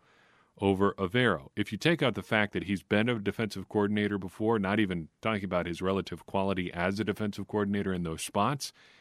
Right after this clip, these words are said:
it's really hard to say, and they don't have that different of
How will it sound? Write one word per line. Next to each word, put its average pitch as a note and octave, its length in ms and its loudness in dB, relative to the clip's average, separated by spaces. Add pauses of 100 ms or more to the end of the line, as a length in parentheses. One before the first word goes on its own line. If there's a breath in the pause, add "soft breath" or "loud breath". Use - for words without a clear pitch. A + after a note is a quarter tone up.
(480 soft breath)
it's C3 160 2
really D#3 360 2 (320)
hard D3 340 0
to G#2+ 100 0
say, A2 380 0
and E2+ 100 -4
they F2+ 100 2
don't C3+ 260 2
have B2+ 160 0
that G#2+ 220 6 (180)
different A2+ 420 4 (100)
of F2+ 220 -2